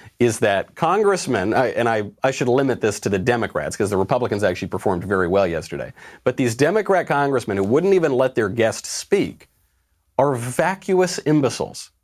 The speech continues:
But it's not just their fault. This, we live in a sort of vacuous culture, a vapid culture. We all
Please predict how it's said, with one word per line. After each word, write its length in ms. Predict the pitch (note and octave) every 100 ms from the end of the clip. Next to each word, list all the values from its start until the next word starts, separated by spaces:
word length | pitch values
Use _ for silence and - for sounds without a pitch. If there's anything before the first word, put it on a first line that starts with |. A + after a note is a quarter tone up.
| _ _ _ _ _ _ -
But 60 |
it's 180 | B3 -
not 240 | G#3+ - -
just 320 | - G3+ -
their 120 | F3
fault. 420 | E3+ F3+ - - - _ _ _ _ _ _ _ -
This, 180 | A#3+ -
we 240 | G#3+ C4+
live 400 | A#3+ A#3 A3 F3 -
in 120 | E3+
a 60 |
sort 200 | D3+ F#3
of 120 | E3 B2+
vacuous 580 | C#3 D#3 - E3+ D#3
culture, 420 | - D3+ F3 - - _ _ _ _ _ -
a 80 |
vapid 540 | D3 B2 D#3 F#3 F3+ D#3
culture. 380 | F3 F#3+ G#2 - -
We 360 | B2+ F3 G3+ -
all 500 | E3+ G#3+ C#3+ C#3+